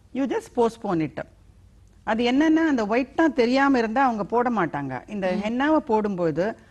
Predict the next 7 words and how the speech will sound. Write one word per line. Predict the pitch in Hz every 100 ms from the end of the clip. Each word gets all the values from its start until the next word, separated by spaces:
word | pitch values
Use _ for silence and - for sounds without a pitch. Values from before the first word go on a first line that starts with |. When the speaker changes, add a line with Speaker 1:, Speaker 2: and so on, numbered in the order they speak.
| -
Speaker 1:
அந்த | 226 226
ஒயிட் | 214 320 -
கலர் | 330 240 269
தெரியாது. | 262 202 208 180 139 127 _ - - - _ - - - -
So, | - 269 277 254 220
அந்த | - 220 214 208 196 190 - - - _
முதல்ல | 233 247 285